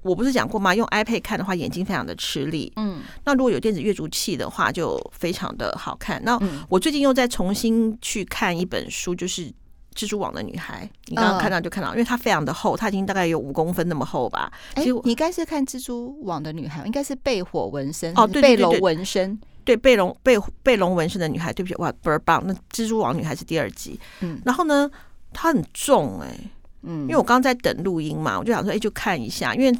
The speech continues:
Speaker 1: 我刚好看到卡到一个段落，我很想把它看完。我就觉得说，哦，要是有电子阅读器的话，我现在可以看看恒大，再看看这个，再看看那个，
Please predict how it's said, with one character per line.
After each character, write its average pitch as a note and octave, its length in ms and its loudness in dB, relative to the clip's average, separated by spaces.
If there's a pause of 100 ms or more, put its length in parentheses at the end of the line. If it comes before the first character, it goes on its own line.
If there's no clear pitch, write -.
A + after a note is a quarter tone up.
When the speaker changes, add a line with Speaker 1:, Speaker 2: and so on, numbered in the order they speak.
Speaker 1:
我 F3+ 60 -6
刚 G#3+ 140 2
好 E3+ 80 2
看 - 180 -4
到 - 120 0
卡 - 180 -4
到 F#3 140 0
一 - 20 -6
个 D3+ 100 -6 (140)
段 C#3 220 2
落， C#3 140 0
我 G#2+ 40 2
很 E3+ 160 -2
想 E3 160 -2
把 - 60 -4
它 - 80 -2
看 G#2+ 280 -6
完。 - 160 -6 (920)
我 B3+ 80 -2
就 D#4 40 4
觉 B3 140 0
得 A3+ 160 2
说， A#3 400 0
哦， - 100 -12 (120)
要 A#3 120 -4
是 A#3 120 -2
有 B3 80 -2
电 G#3+ 120 0
子 F#3 140 -6
阅 G3+ 80 2
读 E3+ 100 -2
器 F3+ 140 -4
的 G3+ 60 0
话， E3+ 80 0
我 D#3+ 40 -4
现 G#3+ 140 -4
在 G#3 140 0
可 - 80 -6
以 D3+ 40 -2
看 F#3+ 160 -4
看 F#3 140 -2
恒 E3+ 160 -4
大， E3 160 -2
再 G3+ 160 -4
看 G3 140 -4
看 F#3+ 120 -2
这 F3+ 120 -4
个， E3+ 100 -2
再 G#3 100 -4
看 F#3+ 160 -4
看 F#3 140 -2
那 E3+ 100 -2
个， - 160 -8